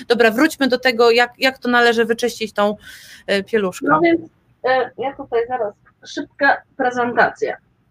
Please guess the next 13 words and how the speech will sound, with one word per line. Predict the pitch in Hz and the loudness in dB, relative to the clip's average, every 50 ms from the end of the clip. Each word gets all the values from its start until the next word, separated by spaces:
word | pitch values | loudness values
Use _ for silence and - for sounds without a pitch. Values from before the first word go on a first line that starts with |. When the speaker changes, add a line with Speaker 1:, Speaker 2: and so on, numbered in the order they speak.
| - 233 | -6 -4
Speaker 2:
Więc | 277 294 302 294 - | -2 -4 -4 -4 -4
mamy | 294 311 330 359 330 285 285 | 0 4 4 4 4 4 2
sobie | 247 214 220 214 | -2 0 0 0
taką | 208 247 233 - - 214 202 - | 0 -2 -4 -2 -2 -2 -2 -2
opieluszkę. | 190 196 - 180 160 165 165 160 160 - - - 175 202 233 302 370 370 370 - _ _ _ _ _ _ _ _ _ _ _ _ _ _ _ _ _ _ _ _ _ _ _ _ _ _ _ _ _ _ _ _ _ _ _ _ _ _ _ _ _ _ _ _ _ _ _ _ _ _ _ _ _ _ _ _ _ _ _ _ _ _ _ _ _ _ _ _ - - _ _ _ _ | -4 -4 -2 -2 -2 -2 -4 -6 -8 -8 -4 -2 0 0 2 4 4 2 2 0 _ _ _ _ _ _ _ _ _ _ _ _ _ _ _ _ _ _ _ _ _ _ _ _ _ _ _ _ _ _ _ _ _ _ _ _ _ _ _ _ _ _ _ _ _ _ _ _ _ _ _ _ _ _ _ _ _ _ _ _ _ _ _ _ _ _ _ _ -20 -20 _ _ _ _
Kwiaciki. | - 190 185 - _ - 143 - _ - 175 220 269 370 370 _ _ - - _ _ _ _ - | -8 -8 -8 -8 _ -16 -18 -14 _ -8 -4 -2 -2 -4 -4 _ _ -20 -20 _ _ _ _ -6
E, | - 202 208 202 196 | -2 -2 0 -2 -2
wszystko | 196 - 214 214 - - - - 202 190 | -4 -6 -8 -8 -8 -12 -8 -6 -6 -4
poskładane, | - - 180 - - _ - 170 160 151 156 143 123 143 160 196 226 285 370 415 466 466 - _ _ _ _ | -4 -6 -8 -8 -10 _ -4 -4 -2 0 0 -2 -2 -2 0 0 2 4 4 4 2 2 -2 _ _ _ _
jest | 180 196 202 202 | -4 -4 0 0
gotowa | 214 208 - 214 202 202 196 | 0 0 0 0 0 0 0
do | 196 190 - | -2 -2 -2
założenia. | 190 180 175 175 165 170 156 143 147 180 214 254 | -2 -2 -2 -2 -2 -2 -2 -2 0 0 2 2